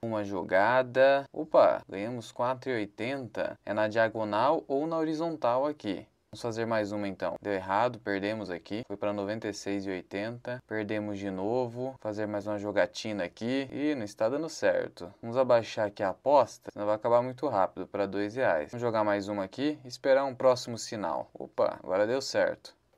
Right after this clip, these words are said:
Agora a gente espera aqui. Por enquanto não mandou nenhum sinal novo. A gente viu que não funcionou aquele primeiro sinal deles.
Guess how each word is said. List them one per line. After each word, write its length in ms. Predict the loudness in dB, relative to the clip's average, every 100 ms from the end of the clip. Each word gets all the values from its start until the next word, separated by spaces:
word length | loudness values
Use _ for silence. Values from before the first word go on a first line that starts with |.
| -6
Agora 300 | 0 6 6
a 20 | 6
gente 160 | 0
espera 460 | -8 2 6 8 6
aqui. 360 | 0 -4 -4 -4
Por 140 | -2 -2
enquanto 520 | -2 -2 -4 -4 -6
não 100 | -4
mandou 340 | -4 -4 -4
nenhum 260 | -6 -6 -8
sinal 640 | -8 -8 -2 0 0 0 -10 _ _
novo. 640 | -8 -2 -2 -2 -4 -8 -8 _ _ _
A 60 | -8
gente 240 | -6 -6
viu 160 | -6 -6
que 100 | -6
não 120 | -8
funcionou 640 | -8 -10 -4 -2 0 0 0
aquele 240 | -2 -10
primeiro 320 | -8 -4 -4
sinal 340 | -4 -2 -2 0
deles. 560 | 0 -2 -4 -10 -14